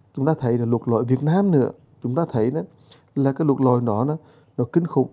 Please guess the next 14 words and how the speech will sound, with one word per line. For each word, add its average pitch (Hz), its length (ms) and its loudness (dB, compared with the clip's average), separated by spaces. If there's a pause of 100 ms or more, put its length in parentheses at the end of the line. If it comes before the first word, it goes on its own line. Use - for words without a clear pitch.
(140)
rồi 131 120 0
động 131 240 2
đất, 214 140 2 (480)
động 123 160 -4
đất 165 180 -4
nhiều 151 220 4
nơi 165 180 2
vô 185 120 -2
cùng. 160 240 -4 (840)
Ờm, 131 380 2 (1080)
và 135 220 2
bây 139 140 4
giờ 117 200 6
đó, 127 120 2